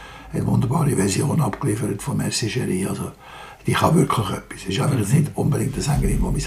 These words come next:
Herz berührt, wie eine Whitney Houston oder so, wo ich halt runter bin,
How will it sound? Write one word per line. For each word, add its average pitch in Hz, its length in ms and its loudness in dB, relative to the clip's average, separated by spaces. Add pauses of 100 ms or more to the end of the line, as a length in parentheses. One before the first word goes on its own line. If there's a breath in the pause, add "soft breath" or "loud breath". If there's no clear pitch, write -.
(100)
Herz 117 200 2
berührt, - 460 4
wie 92 40 2
eine 101 200 2
Whitney 110 340 2
Houston - 320 2
oder 127 220 -2
so, 98 280 -6 (520 loud breath)
wo - 100 -2
ich - 140 0
halt 147 260 2
runter 98 180 2
bin, 95 200 2